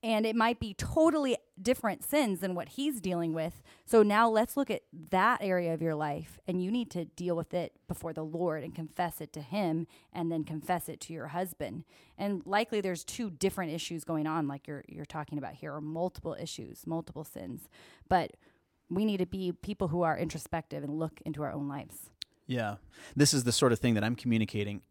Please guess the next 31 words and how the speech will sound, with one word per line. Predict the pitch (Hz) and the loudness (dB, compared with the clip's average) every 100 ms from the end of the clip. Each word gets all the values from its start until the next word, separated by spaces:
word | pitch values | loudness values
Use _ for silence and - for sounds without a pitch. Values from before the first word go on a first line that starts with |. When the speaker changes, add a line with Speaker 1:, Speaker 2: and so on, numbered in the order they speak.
| - | 0
Speaker 2:
every | 127 127 113 | 2 2 0
week | 107 101 | 0 -4
in | 170 | -4
Speaker 1:
Right. | 120 104 | -2 -2
Speaker 2:
marriage | 101 101 - | -2 -4 -6
counseling, | 101 98 76 69 - | -6 -6 -8 -8 -6
where | 110 104 98 | -2 0 -2
Speaker 1:
Right. | - - - - - | -6 -16 -20 -10 4
Speaker 2:
people | 123 139 | 8 8
come | - 135 | 8 8
in | 123 123 123 127 | 8 8 6 2
and | 117 | -2
they | 110 | -2
immediately | 104 117 123 127 120 117 | 2 6 6 6 6 2
start | - 110 - | 4 2 2
telling | 117 120 120 | 2 6 6
me | 117 | 6
what | 107 101 | 4 4
the | 110 | 4
other | 107 | 4
person | - 113 113 | 4 2 2
has | 107 110 | 2 4
done | 117 110 | 6 6
that's | 107 - | 4 -2
wrong. | 104 107 131 156 - - | 0 4 4 2 -4 0
Speaker 1:
Mm-hmm. | 180 185 | 4 4
Speaker 2:
And | 180 101 107 - | 4 4 0 -6
my | 101 123 | 0 2
first | - 170 - | 4 4 6
question | 165 180 - 76 101 - - | 6 6 0 -6 -8 -16 -2
is, | 131 113 104 104 - - | 4 6 6 4 -2 -6